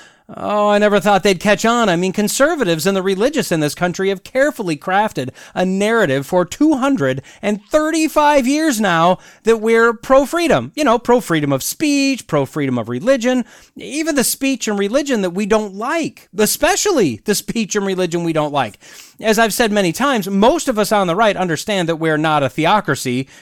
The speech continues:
which is a good thing, as we'd screw it up badly.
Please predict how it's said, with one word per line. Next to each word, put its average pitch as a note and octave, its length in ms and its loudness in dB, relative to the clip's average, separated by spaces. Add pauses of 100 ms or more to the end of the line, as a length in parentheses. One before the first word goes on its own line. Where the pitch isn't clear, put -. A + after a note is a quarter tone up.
which G#2 220 -12
is G#2 80 -8
a A#2 60 -6
good G3 280 0
thing, D3 220 0
as D3 100 -4
we'd A2+ 220 -10
screw C#3+ 340 0
it A#2 60 -2
up C3 340 0 (420)
badly. C#3+ 800 -2